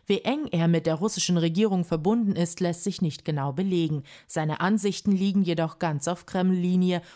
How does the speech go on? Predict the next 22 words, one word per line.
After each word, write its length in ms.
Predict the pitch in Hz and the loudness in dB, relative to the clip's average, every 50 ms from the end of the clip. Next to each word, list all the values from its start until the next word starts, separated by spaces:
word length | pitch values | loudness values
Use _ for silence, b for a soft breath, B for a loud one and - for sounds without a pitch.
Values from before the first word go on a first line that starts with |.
| B B | B B
und 160 | 202 196 202 | -2 0 0
er 80 | 190 | 0
gilt 320 | 175 185 185 202 196 - - | 0 0 -2 -2 -2 -2 -2
auch 240 | 160 165 185 - - | -2 -2 -2 -4 -4
als 320 | - 170 175 170 - - | -4 -4 -2 -2 -2 -2
Sympathisant 840 | 202 196 196 - 190 - - 247 208 - 170 147 139 - - - | -2 -2 -2 -2 -6 -6 -6 -6 -4 -4 -4 -4 -4 -6 -8 -4
der 160 | - 147 147 - | -4 -4 -2 -2
europäischen 640 | 165 160 165 196 196 - 156 139 135 - - 185 | -2 -2 -2 -2 -2 -2 -2 -2 -2 0 0 0
Rechten. 480 | 196 202 180 135 - - - - - - _ _ _ B B B B B B B B | 0 0 -2 -6 -8 -14 -14 -16 -18 -18 _ _ _ B B B B B B B B
Um 160 | - 185 180 | 2 4 4
Malofejews 640 | 175 170 175 - 196 - - 277 277 269 - - - | 6 4 4 2 0 0 0 -2 0 0 -2 -4 -4
Treffen 340 | - 233 262 - - 214 190 | -2 -2 -2 2 2 2 2
mit 180 | 180 165 - | 2 0 -2
ihnen 320 | - 208 240 247 226 202 185 | -2 0 2 2 2 2 0
hat 140 | 190 180 | 0 -2
sich 220 | - 185 170 - - | -2 -4 -4 -4 -4
offenbar 400 | 202 202 214 196 185 175 - - | -4 0 0 0 0 0 0 0
ein 160 | 175 185 - | 0 -2 0
Kontaktmann 720 | - 208 202 - - 214 208 - - - 156 143 147 139 | 0 -2 -2 -2 -4 -8 -8 -8 -6 -4 -2 -2 -2 -2
bemüht, 420 | 147 151 151 147 139 135 139 - - _ _ - | 0 0 0 0 0 -2 -6 -10 -20 _ _ -2
per 100 | 220 226 | 0 2
Mail. 320 | 226 226 196 156 139 | 2 2 0 -2 -4